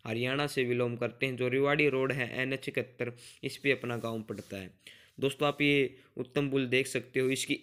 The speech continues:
एज चार साल हो चुकी है और मैं कहूँ, इसकी जो प्रोजनी आ रही है, वो काफ़ी शानदार आ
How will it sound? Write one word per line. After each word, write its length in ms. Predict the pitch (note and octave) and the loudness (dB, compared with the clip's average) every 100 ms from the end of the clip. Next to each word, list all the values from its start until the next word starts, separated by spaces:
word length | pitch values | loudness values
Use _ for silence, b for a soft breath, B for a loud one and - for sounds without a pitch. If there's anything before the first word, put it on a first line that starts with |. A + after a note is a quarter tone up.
| C3 | 4
एज 380 | D3+ D3 C#3 - _ _ | 4 4 -4 -10 _ _
चार 220 | C3+ B2+ | 0 0
साल 260 | B2 D3 C3+ | 0 0 2
हो 100 | A#2+ | 0
चुकी 320 | A#2+ B2 C#3 | -2 0 2
है 260 | C3+ B2 B2 B B B B - | 2 0 -6 B B B B 0
और 340 | C#3 D#3 D#3 - | 4 4 2 -4
मैं 180 | C#3+ D#3 | -2 0
कहूँ, 240 | D3 C#3+ | 0 0
इसकी 220 | D3 - | 0 0
जो 100 | D3 | 0
प्रोजनी 520 | D3+ C#3+ D3+ D3+ E3 | 0 2 2 4 4
आ 100 | D#3+ | 4
रही 80 | D3+ | 4
है, 60 | C3 | 2
वो 80 | C3 | 0
काफ़ी 360 | C#3+ C#3 D3 | 0 0 0
शानदार 520 | C3+ C3+ B2 B2+ B2+ | 0 -2 -2 0 0
आ 80 | C3+ | 0